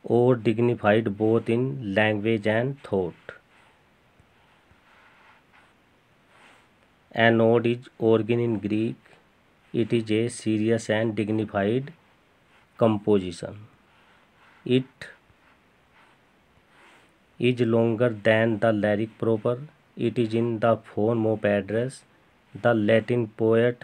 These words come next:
Pindar invented this form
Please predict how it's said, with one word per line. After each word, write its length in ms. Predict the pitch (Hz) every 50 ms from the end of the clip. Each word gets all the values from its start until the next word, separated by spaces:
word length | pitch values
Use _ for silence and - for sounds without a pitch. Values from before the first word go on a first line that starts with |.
| - _
Pindar 680 | - 107 107 107 107 98 110 110 110 113 120 127 127 - - _ _
invented 840 | - 113 107 107 107 104 110 107 110 104 104 123 123 123 127 - 165 - _ _ _ _ _ _ _ _ _ _ _ _ _ _ _ -
this 360 | 104 101 107 131 127 - -
form 500 | - - 98 98 98 98 92 92 92